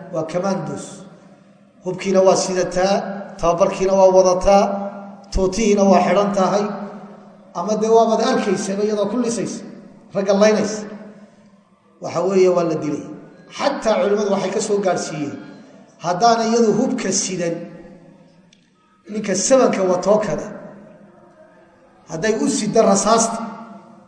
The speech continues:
oo marba ay u dhiibayso, waa la mid, dagaalkay ku jirta. Yaani xabad ba ridi, laakiin xabaddii bay u dhiibaysaa iyadu. Way u diyaarinaysaa,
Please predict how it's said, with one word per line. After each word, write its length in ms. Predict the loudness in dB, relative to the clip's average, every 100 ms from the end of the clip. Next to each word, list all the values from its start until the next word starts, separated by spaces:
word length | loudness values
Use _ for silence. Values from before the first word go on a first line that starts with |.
| _ _ _ _ _ _ _ -6
oo 80 | 0
marba 280 | 2 2 4
ay 100 | 2
u 100 | 2 0
dhiibayso, 440 | 2 4 2 0 2
waa 140 | 6
la 120 | 6 6
mid, 160 | 2
dagaalkay 320 | 2 4 6 4
ku 100 | 2
jirta. 280 | -4 -6 -10 -14 -18 -20 -8
Yaani 220 | 0 2
xabad 260 | 4 6 4
ba 80 | 4
ridi, 240 | 2 2 -2 -6 -8 -12 -16 -20 -20 -20 -16 -8
laakiin 260 | 0 2
xabaddii 400 | 4 4 4 6
bay 100 | 8
u 80 | 8
dhiibaysaa 400 | 6 4 4 4
iyadu. 240 | 2 2 -2 -8 -14 -16 -20 -20 -20 _ _ _ _ _ _ _ _ _ _ -10
Way 120 | -2 0
u 80 | 0
diyaarinaysaa, 680 | 2 4 4 2 -2 -8